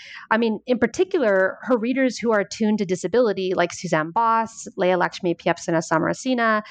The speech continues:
Julie Minich, um, Aurora Levins Morales, um, and, and, and a number of others, I think have shown that Anzaldúa was trying to theorize a number of relationships to very real forms of physical pain, chronic illness,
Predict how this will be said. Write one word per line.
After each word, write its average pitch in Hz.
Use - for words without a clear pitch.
Julie 175
Minich, 220
um, 175
Aurora 190
Levins 180
Morales, 220
um, 202
and, 233
and, 214
and 208
a 214
number 214
of 196
others, 254
I 202
think 226
have 214
shown 269
that 190
Anzaldúa 226
was 208
trying 262
to 226
theorize 208
a 196
number 190
of 185
relationships 180
to 185
very 220
real 202
forms 190
of 180
physical 180
pain, 214
chronic 170
illness, 196